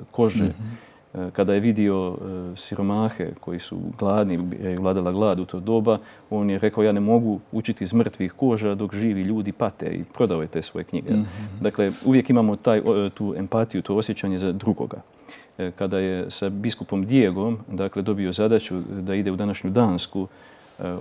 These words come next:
Speaker 1: ovaj, u zarok, ajmo to
Speaker 2: Mhm.
Speaker 1: tako reći, za kralja Alfonza, prolazio je južnom Francuskom i tamo je, e, susreo, e, heretike, katare,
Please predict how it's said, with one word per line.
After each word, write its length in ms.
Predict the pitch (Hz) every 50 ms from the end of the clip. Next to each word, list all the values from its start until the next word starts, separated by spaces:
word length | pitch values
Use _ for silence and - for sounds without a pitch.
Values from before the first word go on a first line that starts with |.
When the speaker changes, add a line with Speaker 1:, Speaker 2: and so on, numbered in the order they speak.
| -
Speaker 1:
ovaj, 380 | 95 95 90 90 92 90 87 87 -
u 80 | - 104
zarok, 520 | 104 110 120 110 107 98 87 90 - -
ajmo 300 | - - - 104 - 104
to 60 | 101 101
Speaker 2:
Mhm. 40 | 113
Speaker 1:
tako 240 | - 117 107 -
reći, 200 | 98 107 - -
za 100 | 98 92
kralja 300 | 90 - - 98 98 92 90
Alfonza, 460 | 92 90 - - 131 113 101 107 98 - - - - - - - - - _ _ _
prolazio 440 | - - 120 123 123 117 117 107 104
je 80 | 101
južnom 280 | 110 127 123 104 101 95
Francuskom 720 | - - 107 104 104 104 - 123 127 - - - 151 135 127 - -
i 100 | 120 107
tamo 360 | 107 - 131 120 110 113 107
je, 260 | 104 104 104 98 98 101 -
e, 140 | - 101 95
susreo, 720 | 92 - 117 120 117 - - 120 117 113 107 104 101 98
e, 300 | 92 - 101 98 95 92 87 - - _ - _ _ _ - -
heretike, 480 | - 104 95 95 87 - 80 - - -
katare, 540 | - - 104 - - 73 69 76 - -